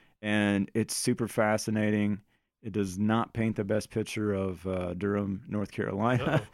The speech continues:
Speaker 1: <laughs> sadly, at least the, uh, judicial system there in some regards, depending on, uh, who you believe. But, uh, really, really good, um, docudrama that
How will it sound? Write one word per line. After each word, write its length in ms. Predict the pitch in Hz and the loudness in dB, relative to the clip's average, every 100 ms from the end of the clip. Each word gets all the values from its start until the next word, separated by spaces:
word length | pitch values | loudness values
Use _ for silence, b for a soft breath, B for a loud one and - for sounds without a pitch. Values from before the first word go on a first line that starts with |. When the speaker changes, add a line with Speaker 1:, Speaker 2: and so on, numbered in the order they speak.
| - | -20
Speaker 1:
<laughs> 180 | - - | -20 -16
sadly, 460 | - 131 131 127 127 | 0 2 4 4 6
at 80 | |
least 200 | 127 131 104 90 | 4 2 -2 -4
the, 360 | 110 110 101 - - - - | 0 2 2 -2 -12 -10 -6
uh, 600 | 101 98 98 95 95 92 95 - - | -4 -2 -4 -4 -4 -6 -10 -18 -10
judicial 360 | 101 107 104 | -2 -2 0
system 380 | 107 110 - 104 | -2 -4 -4 -2
there 360 | 101 101 101 95 | 2 2 2 0
in 200 | - 98 | -2 -4
some 220 | 104 101 | -2 -2
regards, 420 | 98 101 101 95 | 0 0 0 -2
depending 460 | 95 95 98 95 95 | -6 -6 -4 -2 -4
on, 200 | 90 87 b b b b b _ 92 | -6 -8 b b b b b _ -14
uh, 80 | 87 | -6
who 120 | 98 | -4
you 100 | 98 | -2
believe. 400 | 95 117 170 143 | 0 2 2 2
But, 240 | 147 123 - - _ _ - - _ _ | 2 2 -4 -20 _ _ -20 -20 _ _
uh, 280 | - 87 87 | -6 -2 -2
really, 340 | 85 104 90 87 - | 0 0 0 -2 -8
really 540 | 101 107 123 131 120 113 | -6 2 4 6 6 4
good, 720 | 95 90 107 104 98 92 95 - _ _ - _ _ _ _ - | -2 -2 2 4 4 2 -4 -10 _ _ -20 _ _ _ _ -12
um, 320 | 92 90 95 | -10 -6 -2
docudrama 1120 | 117 123 127 120 92 104 101 101 101 95 95 87 | 2 2 2 -2 -2 0 0 0 0 -2 -2 0
that 420 | 92 90 - | 2 0 -2